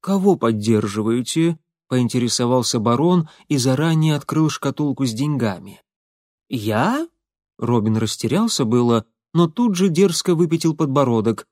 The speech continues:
«Независимость Ирландии. Главная беда нашей страны — англичане, все остальное поправимо». Барон заколебался, но, похоже, в этот день его сердце было распахнуто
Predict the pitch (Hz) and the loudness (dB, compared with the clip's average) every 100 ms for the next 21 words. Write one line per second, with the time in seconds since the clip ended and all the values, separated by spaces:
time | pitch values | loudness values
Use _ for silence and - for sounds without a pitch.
0 | _ _ - 233 208 226 240 196 214 208 | _ _ 0 4 6 4 4 4 4 4
1 | 208 170 151 120 113 113 131 131 _ _ | 4 4 6 6 4 4 2 0 _ _
2 | 190 214 185 170 170 165 160 175 175 165 | 4 6 6 4 4 4 4 4 2 2
3 | 175 - 175 208 226 - 202 196 214 - | -2 0 2 4 4 2 2 2 0 0
4 | 269 143 120 107 _ _ - 226 185 - | 0 2 2 0 _ _ 0 2 2 2
5 | 220 254 240 214 180 170 123 113 107 110 | 4 4 4 2 2 2 2 2 2 0
6 | - _ _ _ _ _ _ _ _ _ | -2 _ _ _ _ _ _ _ _ _
7 | - 104 113 113 107 104 113 131 190 196 | -10 -2 0 0 0 -2 -4 -4 -2 0
8 | 175 107 - - 123 160 - _ _ _ | -2 -2 -6 -8 -8 -10 -18 _ _ _
9 | _ 127 131 139 - 147 135 135 131 131 | _ -4 0 -2 -2 -4 -2 0 0 0
10 | 131 110 123 147 131 123 135 127 147 143 | -2 -2 -4 -2 -2 0 -2 -2 -4 -4
11 | - 139 123 131 127 123 - 139 139 135 | -4 -2 0 0 -2 -4 -2 -2 -2 -4
12 | 127 - 131 123 | -4 -2 -2 -2